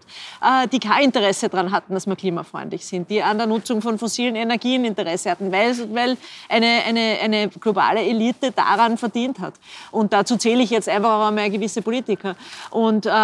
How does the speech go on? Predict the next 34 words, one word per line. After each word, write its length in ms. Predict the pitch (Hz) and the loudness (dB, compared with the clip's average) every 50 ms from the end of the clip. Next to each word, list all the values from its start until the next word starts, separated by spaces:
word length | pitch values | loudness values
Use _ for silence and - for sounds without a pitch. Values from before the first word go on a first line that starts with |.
| 214 208 - | 4 4 4
ohne 240 | 226 226 226 240 226 | 2 2 2 2 2
da 180 | 214 214 208 | 4 4 4
jetzt, 440 | 214 208 208 202 - - - - - | 4 4 2 0 -2 -4 -12 -6 -2
äh, 460 | - 208 214 208 202 202 202 - - | 0 2 4 4 4 2 2 0 0
ohne 240 | 202 214 208 214 190 | 0 0 0 0 0
da 160 | 208 202 196 | 0 0 0
jetzt 320 | 196 202 185 - - - 214 | 0 0 -2 -4 -8 -6 -4
die, 240 | 208 202 196 196 | 0 2 4 4
äh, 80 | 190 - | 4 4
äh, 1160 | - 202 208 190 190 180 165 139 143 160 170 131 135 160 135 147 170 - - 180 208 156 190 185 - - - - | 4 2 2 4 4 4 2 2 2 0 0 -2 -4 -4 -6 -6 -8 -8 -6 -6 -6 -6 -6 -8 -12 -14 -12 -8
äh, 120 | - 214 - | -8 -6 -4
das 380 | - 220 196 - - - - - - - - - _ | -2 -4 -4 -4 -6 -10 -10 -12 -16 -20 -20 -14 _
irgendwie 300 | - 220 202 208 196 220 | -2 -2 0 2 2 4
mich, 220 | 202 208 190 - | 4 4 2 0
den 260 | 233 196 233 214 208 - | 0 0 2 2 4 4
Aufstand, 560 | - 214 208 - - - 247 233 226 214 - | 4 2 2 0 0 2 4 4 4 2 0
den 140 | 240 208 202 | 0 0 0
globalen 340 | 226 196 202 196 202 214 | 2 4 4 6 6 6
Aufstand 460 | 180 196 277 - - - 277 220 202 214 | 6 4 4 4 2 2 2 4 4 4
irgendwie 160 | 208 208 202 | 2 0 0
pro-, 320 | - 214 202 196 196 190 | 0 0 0 0 -2 -4
programmieren 580 | - 196 220 185 - 220 208 202 208 214 226 214 | -2 -2 -2 0 2 2 2 2 2 0 0 -2
zu 160 | - 208 180 | -4 -4 -4
wollen. 280 | 170 175 185 226 277 247 | -2 0 0 0 0 0
Aber 100 | 214 226 | 0 -2
ich 100 | 220 - | -2 -4
glaub, 140 | 233 220 | -4 -6
das 140 | - 226 - | -6 -6 -8
kann 240 | - 185 165 214 262 | -4 -4 -2 0 0
nicht 200 | 311 294 - - | -2 -2 -2 -4
in 60 | 254 | -6
unserem 240 | 269 262 254 285 233 | -4 -4 -6 -6 -6
Interesse 440 | 240 226 - 180 175 254 - - 247 | -8 -6 -6 -6 -6 -6 -8 -8 -10
sein. 280 | - - 180 175 185 | -8 -6 -8 -8 -8